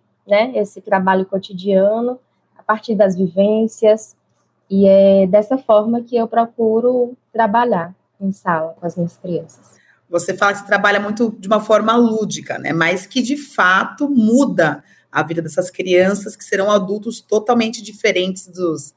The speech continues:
Speaker 2: dos adultos hoje, né? Que não tiveram essa vivência, né, na, na infância. Me fala um pouquinho da importância disso e cita alguns autores ou
Speaker 1: Uhum.
Speaker 2: autoras que você leva pra sala de aula, por favor.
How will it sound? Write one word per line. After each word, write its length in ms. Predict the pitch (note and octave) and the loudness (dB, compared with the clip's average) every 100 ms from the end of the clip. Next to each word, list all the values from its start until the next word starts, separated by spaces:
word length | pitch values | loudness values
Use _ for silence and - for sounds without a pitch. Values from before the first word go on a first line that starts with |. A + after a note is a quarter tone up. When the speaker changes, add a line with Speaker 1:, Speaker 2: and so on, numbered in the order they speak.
| _ _ _ | _ _ _
Speaker 2:
dos 100 | - | 0
adultos 440 | F3+ F3+ F#3+ F#3 E3 | 0 0 -4 -2 2
hoje, 400 | F3+ F3+ F3 E3+ | 4 2 0 0
né? 220 | E3+ E3+ | 2 0
Que 120 | - | -2
não 120 | F3+ | -8
tiveram 600 | F3+ F3+ F3 F3 F3+ E3+ - _ _ | -8 -2 2 2 0 -4 -12 _ _
essa 240 | E3+ F#3 F#3+ | -2 0 -2
vivência, 800 | A#3+ B3 G#3 A3 D4 - F#3+ | -4 -2 0 0 0 0 0
né, 220 | F3 E3+ G3 | 0 0 0
na, 260 | F3+ F3 - | -2 -4 -4
na 120 | F3+ | -4
infância. 460 | G3+ - F#3 F3+ | -4 -2 -2 0
Me 60 | F#3 | -2
fala 120 | E4+ | -4
um 40 | - | -6
pouquinho 180 | - | -4
da 60 | D4 | 2
importância 920 | B3+ B3 G#3+ - - G3 A3+ D#4 B3 | 2 2 0 -2 -2 0 0 -2 -4
disso 300 | F#3 G#3+ A#3 | -4 -4 -4
e 120 | C#4+ B3+ | -4 -2
cita 280 | - F4 - | -2 -4 -2
alguns 300 | A#3+ A#3+ A3+ | 2 4 4
autores 680 | G#3+ G3 G#3 F#3 G#3+ F#3 F3 | 2 0 0 0 0 0 2
ou 240 | E3 D#3+ - | 2 0 -6
Speaker 1:
Uhum. 180 | G3+ F3+ | -4 -2
Speaker 2:
autoras 300 | F3 F#3+ F#3+ | 0 0 -2
que 60 | F3 | -2
você 200 | F#3 G3+ | -2 0
leva 340 | F#3 F#3 F#3+ | 2 2 0
pra 160 | - F3 | -2 -4
sala 240 | E3 D#3+ | -2 -2
de 140 | D#3+ E3 | 0 0
aula, 280 | D3 D3 | 2 -2
por 100 | D3 | -4
favor. 320 | - C#3+ C#3+ | -10 -10 -10